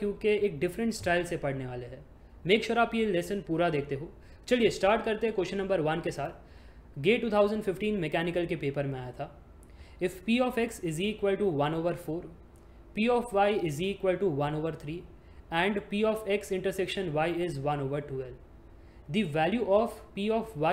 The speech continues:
over X is what? Option A one over four, option B four by twenty five, option C one by three या फिर option D twenty nine by fifty। वीडियो को पॉज करें और एक बार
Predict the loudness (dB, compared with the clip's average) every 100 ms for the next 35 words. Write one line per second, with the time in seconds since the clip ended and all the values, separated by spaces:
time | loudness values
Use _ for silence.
0 | 2 0 0 0 -4 -6 -6 -6 -6 -8
1 | -10 -12 -18 -20 -20 -10 -2 0 2 0
2 | 4 4 4 2 2 2 2 0 -2 -2
3 | -12 -20 -2 0 2 0 -2 -2 -4 -2
4 | 0 2 0 0 -2 -4 -4 -4 -6 -8
5 | -18 -20 -8 -4 -2 0 -2 -2 0 2
6 | 2 2 0 0 -4 0 0 2 2 0
7 | -2 -4 -4 -4 -6 -14 -8 -4 -2 -2
8 | -2 -2 -2 -4 -10 -12 -16 -18 -20 -20
9 | -20 -20 -20 -6 -2 0 2 2 4 4
10 | 4 0 2 2 0 0 -2